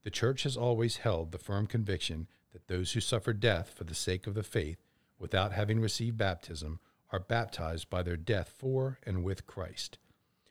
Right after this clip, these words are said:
The baptism of blood, like the desire for baptism, brings about the fruits of baptism without being a sacrament. For catechumens who die before their baptism, their explicit desire to receive it,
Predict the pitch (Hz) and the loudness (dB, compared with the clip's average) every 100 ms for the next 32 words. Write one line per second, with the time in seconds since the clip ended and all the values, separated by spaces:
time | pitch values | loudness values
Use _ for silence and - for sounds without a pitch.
0 | _ - 78 92 101 - 110 127 143 120 | _ -10 0 2 2 2 2 4 2 0
1 | 98 82 87 110 _ _ 95 101 - 127 | 0 0 0 -6 _ _ 0 0 2 2
2 | 120 107 95 98 117 104 107 85 - 80 | 4 4 4 4 0 2 2 0 -4 -4
3 | 80 85 - _ _ - 95 110 117 113 | -4 -6 -10 _ _ -4 2 4 4 4
4 | 113 - 107 113 113 - 85 87 76 - | 4 0 -2 2 2 2 -2 -2 -2 -6
5 | 80 82 82 85 98 85 - 92 85 85 | -6 -2 -2 -2 0 0 -2 -2 -2 0
6 | - 104 95 - 73 - _ _ _ _ | 0 0 0 -2 -8 -10 _ _ _ _
7 | _ _ _ 95 - 98 113 - 139 95 | _ _ _ -4 2 4 4 4 4 6
8 | 98 - 107 101 95 107 110 - 101 110 | 4 2 2 4 4 2 0 0 2 2
9 | 110 101 87 - 85 80 80 _ _ _ | 4 2 0 -4 -4 -4 -8 _ _ _
10 | 110 92 - - 117 - 135 120 104 113 | 0 2 0 2 2 2 0 2 4 4
11 | 107 107 - 120 - 110 87 78 | 4 2 2 2 2 2 0 -2